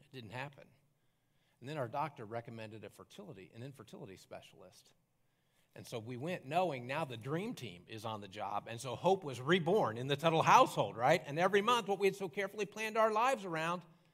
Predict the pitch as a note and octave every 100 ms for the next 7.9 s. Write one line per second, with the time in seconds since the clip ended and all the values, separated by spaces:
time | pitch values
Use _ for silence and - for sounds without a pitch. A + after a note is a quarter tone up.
0 | _ _ _ _ _ - B2+ D3 E3 F3+
1 | F3+ D#3 G#3 C4+ G#2 - _ _ _ _
2 | _ _ _ - A#2+ F#3+ A#3+ A#3 A#3 G#3
3 | F3 E3 G3 G3 - G3+ G#3 G#3+ G#3+ -
4 | F3 E3+ C#3 - - - G3+ G#3 G#3 G3
5 | - A#3 - G#2+ G#2 - _ _ _ _
6 | _ - - F#3+ G3 G#3+ F#3+ F#3+ - -
7 | E3+ F3 - D3 B2+ C3+ C3 - D#3+